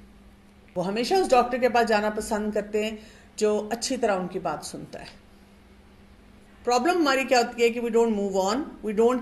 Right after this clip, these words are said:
create new positive experiences। हम ना अपने behaviors को change नहीं करते।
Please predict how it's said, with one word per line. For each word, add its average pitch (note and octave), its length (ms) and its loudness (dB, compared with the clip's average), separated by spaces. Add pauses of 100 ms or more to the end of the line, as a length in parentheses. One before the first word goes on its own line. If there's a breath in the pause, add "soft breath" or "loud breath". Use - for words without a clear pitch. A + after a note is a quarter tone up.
(100)
create A3 680 0
new A3+ 140 0 (100)
positive G3 340 0
experiences। G3 800 -2 (880 loud breath)
हम E4 120 4
ना A4 200 4
अपने F4+ 160 2
behaviors C#4 560 4
को E4 100 0
change C#4+ 460 0
नहीं A#3 160 0
करते। - 360 -2